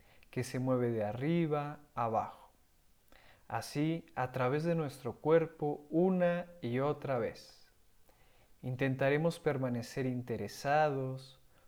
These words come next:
curiosos y con ganas de conocer nuestro cuerpo y nuestras sensaciones. Conforme pase el tiempo,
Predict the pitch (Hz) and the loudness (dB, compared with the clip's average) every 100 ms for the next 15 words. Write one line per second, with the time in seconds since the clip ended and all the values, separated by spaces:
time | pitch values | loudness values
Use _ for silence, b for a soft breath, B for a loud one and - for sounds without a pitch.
0 | b - 127 123 151 160 156 143 135 131 | b -4 0 2 4 4 2 -4 -4 -6
1 | - - b b b b - - 156 156 | -14 -20 b b b b -10 -2 2 6
2 | 170 196 185 175 135 127 127 143 139 131 | 6 6 2 0 0 -2 -2 -4 -4 -6
3 | - 113 - 160 165 160 139 139 - B | -6 -10 2 4 4 2 -6 -6 -8 B
4 | B B 120 127 147 151 - 147 139 147 | B B -4 -2 0 -2 -2 -4 -2 -4
5 | 143 143 135 - 120 - - - - - | -4 -6 -8 -2 -2 -2 -6 -20 -20 -20
6 | - - - - - b b b b - | -20 -20 -20 -20 -20 b b b b -4
7 | 127 123 120 117 113 - 110 - 120 123 | -4 0 0 2 -2 0 -2 -2 -4 -4
8 | - 170 156 131 127 | -2 0 0 -4 -10